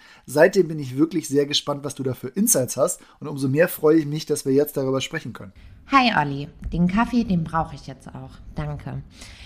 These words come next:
Speaker 2: Ja, wie ich es schon so oft gesagt habe, dieses Thema ist meine absolute Leidenschaft. Wichtig, ich berichte hier nur über meine Erfahrungen und daher ganz wichtig, ich bin weder Steuerberaterin noch Rechtsanwältin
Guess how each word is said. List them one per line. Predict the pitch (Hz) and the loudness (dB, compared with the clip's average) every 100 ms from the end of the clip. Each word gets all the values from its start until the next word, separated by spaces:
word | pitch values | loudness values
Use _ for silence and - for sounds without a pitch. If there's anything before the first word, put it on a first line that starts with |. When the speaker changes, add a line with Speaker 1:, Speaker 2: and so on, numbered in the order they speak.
| - - - | -20 -20 2
Speaker 2:
Ja, | 208 196 151 156 | 4 4 0 0
wie | 175 233 | 4 4
ich | 233 | 2
es | - - | -4 -2
schon | 240 233 | 0 0
so | 226 247 226 | 0 -2 -4
oft | 220 | -6
gesagt | - 175 170 170 156 | -8 -6 -6 -8 -14
habe, | 143 139 143 - - | -14 -12 -14 -14 -12
dieses | 156 160 - | -10 -10 -4
Thema | - 214 220 196 | 2 4 4 0
ist | 160 156 | -6 -8
meine | 147 143 | -8 -8
absolute | 165 - - 147 147 156 | -6 -4 -4 -6 -8 -6
Leidenschaft. | 151 143 139 - 135 - - - - - | -6 -6 -4 -6 -6 -10 -14 -14 -16 0
Wichtig, | 165 247 - 160 202 - - - - | 4 4 2 0 -2 -2 -10 -18 -6
ich | - - | 0 2
berichte | 240 240 - 240 | 2 0 -2 -4
hier | 220 233 | -2 0
nur | 233 226 226 | 2 2 0
über | 196 208 | -2 2
meine | 190 190 190 | 4 4 2
Erfahrungen | 175 196 185 151 131 | -2 -2 -2 -4 -10
und | 131 143 | -10 -6
daher | 156 151 151 | -4 -4 -4
ganz | 165 175 - | -2 -2 -2
wichtig, | 170 - - 123 - - - - | -6 -8 -14 -16 -20 -20 -18 0
ich | 175 | 2
bin | 170 160 156 | 2 0 0
weder | 170 175 170 | 0 0 2
Steuerberaterin | - 202 202 208 165 170 165 156 151 | 2 2 0 -2 -6 -6 -6 -8 -8
noch | 139 135 | -10 -8
Rechtsanwältin | 151 147 - 139 135 135 139 135 139 | -10 -10 -12 -8 -6 -6 -6 -6 -8